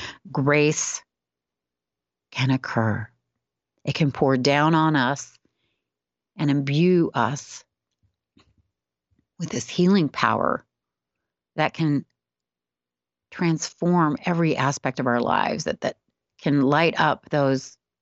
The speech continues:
painful places in our psyche and bring this sense of relief and freedom, peace, comfort, grace,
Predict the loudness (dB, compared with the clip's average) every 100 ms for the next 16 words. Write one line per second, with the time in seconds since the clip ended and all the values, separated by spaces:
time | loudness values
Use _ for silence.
0 | _ _ -20 _ _ _ _ _ _ _
1 | -20 -20 -4 -2 0 0 -2 0 0 0
2 | -2 0 0 2 -2 0 -2 0 0 0
3 | -2 _ _ _ _ _ _ _ _ _
4 | _ _ _ -4 2 4 4 4 2 0
5 | 0 2 0 -2 -2 -14 -14 -6 -2 0
6 | 2 2 2 -2 -8 -10 -10 -4 -4 -4
7 | -2 0 2 2 2 0 -4 _ _ _
8 | _ _ _ _ _ _ _ _ -4 -2
9 | 0 -2 -10 -14 -20 _ _ _ _ _
10 | _ _ 0 0 2 0 -2 -8 -18 -20
11 | _ _ _ _ _ _ _ _ _ _
12 | -2 0 0 -4 -10 -14 -20